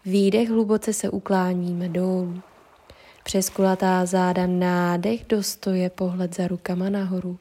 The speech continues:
Výdech, palce, hrudní kost. Nádech, ruce nahoru, výdech, hluboký předklon. Nádech, předklon rovný. Výdech, prkno.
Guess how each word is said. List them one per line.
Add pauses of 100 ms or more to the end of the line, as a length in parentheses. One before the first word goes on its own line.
(320)
Výdech,
palce,
hrudní
kost. (720)
Nádech,
ruce
nahoru, (120)
výdech,
hluboký
předklon. (1400)
Nádech,
předklon
rovný. (1040)
Výdech,
prkno.